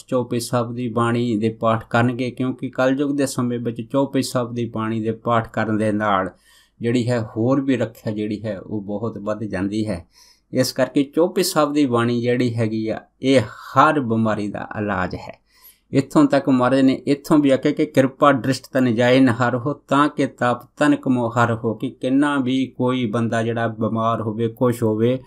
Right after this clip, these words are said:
ਉਹਦੇ ਉੱਤੇ ਜਦੋਂ ਚੌਪਈ ਸਾਹਿਬ ਦੀ ਬਾਣੀ ਕਿਰਪਾ ਕਰਦੀ ਹੈ ਤੇ ਉਹਦੇ ਜਿਹੜੇ ਤਾਪ ਸੰਤਾਪ ਆ ਨਾ, ਉਹ ਇੱਕ ਛਿਣ ਦੇ ਵਿੱਚ ਦੂਰ ਹੋ ਜਾਂਦੇ ਆ।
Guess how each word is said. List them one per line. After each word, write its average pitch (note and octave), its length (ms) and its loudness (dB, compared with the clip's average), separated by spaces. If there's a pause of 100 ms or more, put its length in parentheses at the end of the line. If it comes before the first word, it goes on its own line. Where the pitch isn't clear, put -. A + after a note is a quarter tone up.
(640)
ਉਹਦੇ C#3 240 6
ਉੱਤੇ C#3+ 240 4
ਜਦੋਂ C3+ 380 6
ਚੌਪਈ C#3 380 4
ਸਾਹਿਬ C3 260 0
ਦੀ C3+ 120 2
ਬਾਣੀ A#2+ 340 2
ਕਿਰਪਾ A#2+ 360 0
ਕਰਦੀ A#2+ 480 0
ਹੈ C3+ 120 6
ਤੇ C3+ 260 -2
ਉਹਦੇ C#3+ 280 4
ਜਿਹੜੇ C3+ 180 2
ਤਾਪ C3 420 2
ਸੰਤਾਪ A#2+ 640 4
ਆ G#2 240 6
ਨਾ, A#2+ 180 2 (540)
ਉਹ E3+ 260 2
ਇੱਕ D#3 240 2
ਛਿਣ F#3 440 4
ਦੇ A#3 140 6
ਵਿੱਚ F#3+ 200 0
ਦੂਰ B2 360 2
ਹੋ G#2+ 80 -2
ਜਾਂਦੇ F#2 340 -6
ਆ। - 60 -18